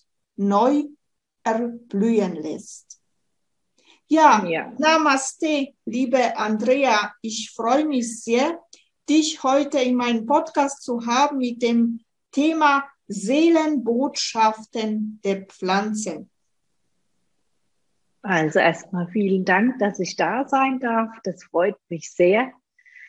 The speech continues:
Speaker 2: In meinem Namen, aber immer auch natürlich in, im Namen von Mutter Erde, ist untrennbar mit mir verbunden.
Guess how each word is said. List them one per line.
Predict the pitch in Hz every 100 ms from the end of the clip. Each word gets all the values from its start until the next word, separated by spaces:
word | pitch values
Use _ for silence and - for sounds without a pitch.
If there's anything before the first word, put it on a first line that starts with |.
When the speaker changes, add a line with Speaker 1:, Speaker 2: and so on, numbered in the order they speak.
| - _ _
Speaker 2:
In | - 180 170
meinem | 156 156 214 254 247
Namen, | 240 233 240 240 214
aber | 170 175 -
immer | 180 202 180 156
auch | 196 196
natürlich | 208 185 - 202 196 185 -
in, | 190 190 190 -
im | 185 185
Namen | 170 165 202 202 190
von | 180 175
Mutter | 196 208 202
Erde, | 196 170 196 208
ist | 202 180 -
untrennbar | 220 220 202 220 226 202 202
mit | 202 202
mir | - 214 185
verbunden. | 190 180 226 285 -